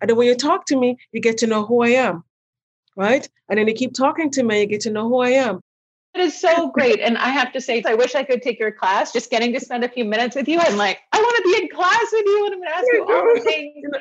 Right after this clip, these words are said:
Speaker 1: they actually do. They actually do. <laughs> It's, it's
Speaker 2: They
Speaker 1: shocking sometimes.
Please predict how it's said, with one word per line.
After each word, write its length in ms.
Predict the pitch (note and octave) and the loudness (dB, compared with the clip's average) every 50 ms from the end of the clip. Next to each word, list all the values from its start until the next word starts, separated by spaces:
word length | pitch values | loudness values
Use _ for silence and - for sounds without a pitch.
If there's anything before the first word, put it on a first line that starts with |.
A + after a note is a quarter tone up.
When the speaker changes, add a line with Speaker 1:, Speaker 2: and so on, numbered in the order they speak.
| - D#4 | -2 2
Speaker 1:
they 140 | D4 C#4+ - | 2 2 2
actually 420 | - D4+ F4 - - D4+ D4 D4+ C#4+ D#4 | 2 0 -2 -2 -2 -2 -2 -2 0 0
do. 300 | D4 D4+ D#4+ G#4 G4+ - _ _ _ | 0 0 0 -4 -6 -8 _ _ _
They 80 | B3+ C4+ | 2 2
actually 440 | - B3+ E4 E4+ - D4 C4+ C4+ B3 | 4 2 -2 0 -2 0 0 0 2
do. 340 | G3+ B3 C4 C#4 G4 - - _ | 2 2 4 4 2 0 -6 _
<laughs> 60 | _ - | _ -2
It's, 360 | - - - - F#4+ F4 - | -2 0 -2 -4 -4 -6 -2
it's 200 | - G4+ F#4+ - | -2 -2 0 2
Speaker 2:
They 60 | A#3+ | 0
Speaker 1:
shocking 300 | D4 D#4+ D#4+ E4+ D#4 C#4 | 0 0 0 -2 -2 -2
sometimes. 360 | - - C#4 C4+ - - F#4 | 0 0 -2 -2 -2 -6 -10